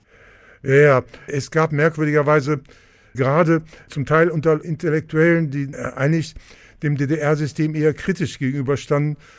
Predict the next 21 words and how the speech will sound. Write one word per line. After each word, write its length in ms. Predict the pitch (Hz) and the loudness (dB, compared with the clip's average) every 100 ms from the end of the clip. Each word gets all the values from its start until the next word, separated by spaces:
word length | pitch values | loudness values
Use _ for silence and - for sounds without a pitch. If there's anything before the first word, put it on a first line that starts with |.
| - _ | -20 _
so 100 | 143 | -2
eine 120 | 135 | 0
Begeisterung 640 | 139 135 151 165 - 143 123 | 2 2 4 2 -2 -4 -2
für 180 | - | -4
die 320 | 131 139 135 139 | 0 0 0 -2
Atomkraft. 880 | 143 135 165 180 170 - 143 - - _ _ _ | -6 -2 0 0 0 0 -2 -2 -18 _ _ _
Ich 60 | - | 0
hatte 180 | 156 - | 0 2
auch 60 | |
mal 160 | 139 143 | 0 0
folgendes 400 | 156 175 170 123 | 2 0 0 -2
Erlebnis. 560 | 147 139 143 175 160 - - - - - - | -2 -2 -2 -4 -6 -12 -20 -20 -20 -20 -18
Einige 360 | - 151 175 156 | -2 2 2 0
Zeit 280 | - 165 156 | 0 -2 -2
nach 160 | 156 | -4
Tschernobyl 680 | - - 147 156 170 131 156 | -4 -2 0 0 2 0 0
ist 200 | 143 - | -4 -8
zum 160 | 151 160 | -8 -2
ersten 340 | 175 180 160 | -2 -2 -4
Mal 220 | 151 160 | 0 0
eine 300 | 143 147 147 | -2 -2 -2